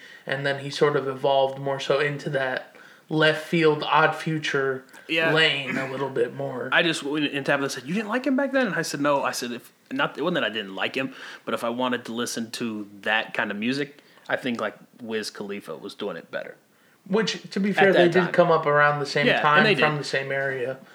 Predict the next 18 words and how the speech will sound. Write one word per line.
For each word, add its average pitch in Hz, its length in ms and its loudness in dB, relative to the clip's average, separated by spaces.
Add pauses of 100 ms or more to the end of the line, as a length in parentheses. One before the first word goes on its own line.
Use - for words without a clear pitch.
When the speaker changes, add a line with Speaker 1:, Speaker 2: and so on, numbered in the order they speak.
Speaker 2:
But, - 140 -8 (220)
but 165 200 4 (240)
at 135 140 0
that 143 240 2
time, 117 320 0
like, 104 200 -4 (120)
Speaker 1:
Wiz, 160 340 4
Speaker 2:
Wiz 151 220 4
Speaker 1:
Wiz 175 200 8
Speaker 2:
was 131 80 0
the 156 80 2
Speaker 1:
was - 60 -2
Speaker 2:
guy 127 80 4 (120)
Speaker 1:
better 120 100 2
Speaker 2:
for 117 120 0
Speaker 1:
to 104 100 -4
Speaker 2:
me. 95 80 -6
Speaker 1:
you. 104 120 -10